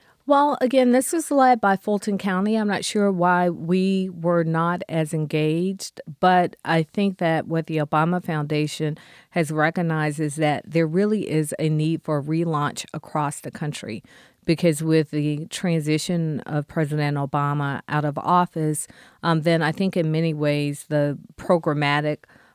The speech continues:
part of this, um, really has not gotten the attention that it needed to succeed or, and thrive in the way that it was envisioned. And so part of the gathering in Oakland was really a relaunching of this and to get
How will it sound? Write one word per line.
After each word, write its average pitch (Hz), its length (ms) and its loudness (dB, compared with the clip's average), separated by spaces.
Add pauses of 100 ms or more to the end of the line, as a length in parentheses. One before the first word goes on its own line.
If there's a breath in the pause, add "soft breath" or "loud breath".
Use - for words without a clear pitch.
(180)
part 160 340 2
of 147 160 -2
this, 143 540 -2
um, 151 400 0
really 160 500 0 (240)
has 160 300 -6
not 156 480 -2
gotten 156 320 0
the 143 300 -4
attention 151 600 -4
that 139 240 -4 (100)
it 151 220 -4
needed 151 540 -2
to 143 240 -4
succeed 151 800 -4
or, 143 260 -4
and 147 200 -4
thrive 170 360 2
in 147 120 -2
the 139 80 -6
way 139 340 -2 (460 soft breath)
that 151 160 2
it 151 100 2
was 143 180 -4
envisioned. 143 720 -2
And 151 200 -4
so 151 320 0
part 165 460 0
of 147 440 -2 (480 soft breath)
the 147 300 0
gathering 156 640 0
in 143 160 -6
Oakland 147 600 -2
was 156 240 -2
really 185 380 -2
a - 100 -4
relaunching 165 800 -2
of 156 120 -4
this 151 300 -4
and 143 380 -4
to 160 200 -4
get 156 560 -2